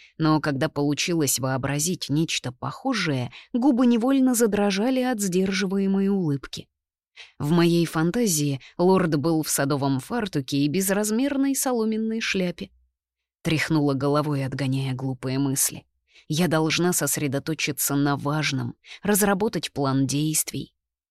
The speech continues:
«Ваши покои, мисс», произнес дворецкий, распахивая передо мной белые высокие двери. «Для вызова прислуги достаточно потянуть за шнурок на стене.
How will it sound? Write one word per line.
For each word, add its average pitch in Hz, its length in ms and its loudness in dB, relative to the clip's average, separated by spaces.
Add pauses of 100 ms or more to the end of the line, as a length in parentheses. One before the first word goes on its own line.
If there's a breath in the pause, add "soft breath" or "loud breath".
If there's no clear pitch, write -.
(640)
«Ваши 156 400 2
покои, 196 540 2
мисс», 131 480 0 (380 soft breath)
произнес 139 560 0
дворецкий, 143 760 -4 (200 loud breath)
распахивая 226 720 -2
передо 170 380 -2
мной 247 300 2 (160 loud breath)
белые 220 440 4
высокие 165 580 -2
двери. 135 480 -6 (640)
«Для 175 300 4
вызова 160 360 4
прислуги 196 640 0
достаточно 254 800 -2
потянуть 202 500 2
за 151 180 2
шнурок 143 520 0
на 156 100 4
стене. 120 500 -4